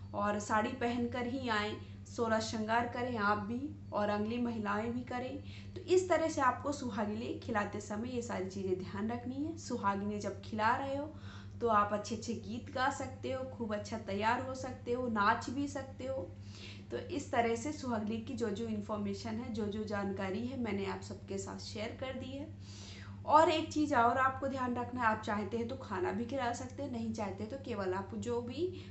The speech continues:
अम, गुड़, चना और मिठाई, मीठा होता है, वो बस खिला सकते हो। और माता की किताब ज़रूर रखनी है ताकि आप किताब से, अ, कहानी पढ़ सको,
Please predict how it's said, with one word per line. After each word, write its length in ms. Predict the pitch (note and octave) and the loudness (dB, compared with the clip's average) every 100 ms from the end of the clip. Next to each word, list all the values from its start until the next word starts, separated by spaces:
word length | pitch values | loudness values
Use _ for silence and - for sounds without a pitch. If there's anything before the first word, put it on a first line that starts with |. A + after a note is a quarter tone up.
| - | -8
अम, 460 | - G3 G3 F#3+ - - - - - - - G#3 G#3 F#3+ F#3+ | -2 2 2 2 -2 -8 -12 -12 -12 -10 -2 0 0 -2 -4
गुड़, 200 | B3 B3 | -4 -2
चना 640 | B3+ A3+ G#3+ C4+ F4 - - - | 0 0 2 0 -2 -6 -6 2
और 220 | F3+ F#3+ G3 G3 F#3+ - - - - | 4 4 4 2 0 -2 -8 -12 -4
मिठाई, 520 | A3 A#3 - - G#3+ D4 | 2 2 2 0 0 0
मीठा 420 | C4+ A#3 A3 A#3+ | 0 0 0 -2
होता 280 | G#3 G3 G3 | -4 -4 -2
है, 280 | G#3 E4 - - - | -2 -4 -8 -10 -8
वो 140 | G#3+ A#3 | 4 6
बस 240 | F#3+ - - | 6 2 -2
खिला 240 | F#3+ E3+ | -4 -2
सकते 360 | - F3 - F3+ | -4 -8 -8 -6
हो। 260 | F#3+ - - - - | -6 -6 -10 -12 -2
और 220 | F#3+ G#3 | 2 4
माता 380 | G#3 G3 G3 G3+ | 4 2 2 0
की 180 | G3+ G3+ | -2 -4
किताब 540 | - F#3 F#3 F#3 - - - | -8 -4 -2 -2 -4 -10 -8
ज़रूर 260 | G#3+ G3+ A#3 | -4 -2 -2
रखनी 300 | B3+ B3 B3 | -2 -2 -4
है 280 | C4 C4+ - | -4 -6 -6
ताकि 320 | G#3+ G3+ G3 | -6 -4 -4
आप 180 | F#3+ - | -4 -4
किताब 280 | F#3 F3+ F3+ | -4 -2 -2
से, 200 | - - - - - - - - - | -2 -6 -8 -10 -12 -12 -12 -10 -4
अ, 100 | G3 - - - | -4 -4 -8 -8
कहानी 320 | G#3+ A3 A#3 | 2 4 4
पढ़ 240 | C#4 C#4 B3+ | 2 0 0
सको, 520 | C4 A#3 B3+ E4+ | -4 -6 -6 -6